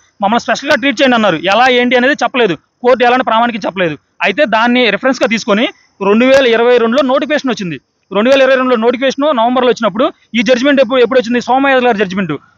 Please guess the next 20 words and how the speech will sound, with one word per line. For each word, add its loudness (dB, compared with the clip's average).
మార్చి 0
రెండో 4
తారీఖు, 0
రెండు 0
వేల 4
ఇరవై 2
మూడో 2
తారీఖు 0
వచ్చింది. -8
అంటే -2
ఆ -2
జ-, -2
అంటే 0
గేమ్ 4
స్టార్ట్ 0
అయిన 0
తర్వాత 0
గేమ్ 2
రూల్స్ -4
మార్చకూడదు. -2